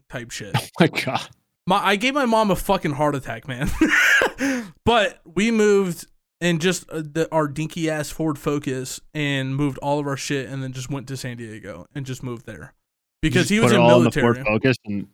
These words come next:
Speaker 1: Pretty much. No, yeah.
Speaker 2: it
Speaker 1: We,
Speaker 2: took
Speaker 1: and
Speaker 2: off.
Speaker 1: then we, we, it took us three days, and then during those three days, we went down to Texas and actually met up with Droid, which was cool. Him and
Speaker 2: Nice.
Speaker 1: I had a little date. It was cute. Um,
Speaker 2: Aw.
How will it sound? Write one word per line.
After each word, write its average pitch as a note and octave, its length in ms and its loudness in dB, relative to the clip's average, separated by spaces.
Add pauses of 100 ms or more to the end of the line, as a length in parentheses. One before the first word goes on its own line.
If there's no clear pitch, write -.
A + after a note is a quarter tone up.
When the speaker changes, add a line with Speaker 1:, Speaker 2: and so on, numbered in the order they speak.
(320)
Speaker 1:
Pretty G#3+ 200 2
much. B3+ 400 -4
No, G3 220 0
yeah. F3+ 260 2
Speaker 2:
it D3+ 60 0
Speaker 1:
We, E3 100 0
Speaker 2:
took - 100 2
Speaker 1:
and F#3 120 0
Speaker 2:
off. F#3+ 40 2
Speaker 1:
then G#3+ 140 2
we, G3+ 380 2
we, F3 220 -2
it E3 200 -6
took G3+ 160 -4
us F#3+ 180 -4
three E3+ 380 -4
days, E3 560 -4
and D#3+ 160 -6
then D#3 480 -4 (240)
during F3+ 340 0
those E3+ 220 -2
three E3 240 -4
days, D3+ 500 -2 (380)
we D#3 80 0
went E3+ 200 0
down E3 200 0
to D3+ 80 -4
Texas D3+ 360 -4
and C#3+ 140 -2
actually C#3+ 240 -4
met C3 180 0
up C3+ 100 -2
with C3 120 -4
Droid, B2+ 540 -2 (100)
which C#3+ 160 0
was C3 160 0
cool. B2 380 -4 (480)
Him F#3 100 0
and F3 100 2
Speaker 2:
Nice. E3 160 4
Speaker 1:
I - 20 2
had E3+ 140 0
a E3 40 0
little D#3+ 180 2
date. C#3 400 -6
It C#3 60 -6
was E3 160 -4
cute. C#3+ 380 -4 (140)
Um, F3 80 0
Speaker 2:
Aw. E3+ 600 2